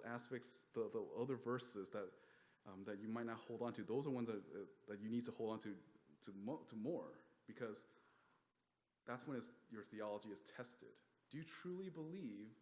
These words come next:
that life after death is better? Well, how that's gonna impact the way that you live your life. You cannot cherry pick which part of Christ's promise that you want to believe. And look, again, I'm not saying be reckless, but I am saying just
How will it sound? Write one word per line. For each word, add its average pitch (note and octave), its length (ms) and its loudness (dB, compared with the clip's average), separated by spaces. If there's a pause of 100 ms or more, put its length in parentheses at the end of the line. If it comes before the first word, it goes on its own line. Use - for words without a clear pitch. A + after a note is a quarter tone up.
(360)
that G#2+ 240 0
life B2 320 2
after B2+ 180 -4
death G#2 300 0
is G#2+ 60 -4
better? - 460 0 (440)
Well, B2+ 220 2
how C3+ 300 6 (100)
that's B2 180 4
gonna C3+ 260 2
impact B2+ 300 2
the A#2+ 60 0
way G#2 100 4
that G2+ 140 0
you G#2 120 -4
live G#2 200 -2
your A#2 100 -2
life. E3 140 -4 (840)
You B2 60 -10
cannot D3 320 2
cherry D3+ 380 6
pick - 260 -4
which A#2+ 220 0
part B2+ 240 6
of A#2 100 2
Christ's - 460 0 (320)
promise C3 520 4
that G#2+ 160 0
you G#2+ 120 -2
want A2 220 0
to A#2 100 -4
believe. G2+ 500 -2 (920)
And A#2 120 2
look, D2+ 220 0
again, A2+ 240 2
I'm A#2+ 80 6
not C3+ 160 4
saying A#2+ 400 2
be G#2+ 100 -2
reckless, B2 420 -2
but G#2 100 -2
I A#2+ 40 2
am C#3 140 4
saying G2+ 300 -2
just B2 120 -8